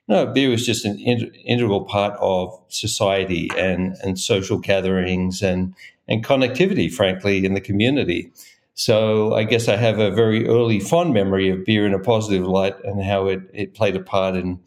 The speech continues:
my upbringing in a, in a responsible way, but in a very, very, uh, close community setting.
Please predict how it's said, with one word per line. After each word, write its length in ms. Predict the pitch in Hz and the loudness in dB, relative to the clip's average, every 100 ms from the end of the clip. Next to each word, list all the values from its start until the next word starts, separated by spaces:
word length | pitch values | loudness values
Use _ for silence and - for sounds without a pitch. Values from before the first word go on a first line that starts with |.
| - - - - | -20 -20 -20 -2
my 180 | 98 95 | 0 2
upbringing 520 | 113 - 90 85 87 | 0 -2 -2 0 0
in 120 | 92 | 0
a, 60 | 107 | 0
in 140 | 185 175 | -2 0
a 60 | |
responsible 680 | 139 113 - 117 - 95 92 | 0 0 0 0 0 0 0
way, 220 | 92 87 | 0 -2
but 180 | 87 95 | -2 -2
in 140 | 95 92 | 0 -2
a 100 | 92 | 0
very, 320 | 101 101 95 | 0 0 -2
very, 460 | 95 95 92 90 - _ _ _ - | 0 0 0 -2 -8 _ _ _ -4
uh, 440 | 104 98 95 95 - | 0 0 0 -4 -8
close 440 | - 120 110 101 | -2 0 0 -2
community 560 | - 101 95 98 90 87 | -4 0 0 0 -2 -4
setting. 480 | - 95 90 87 | -2 -2 -2 -6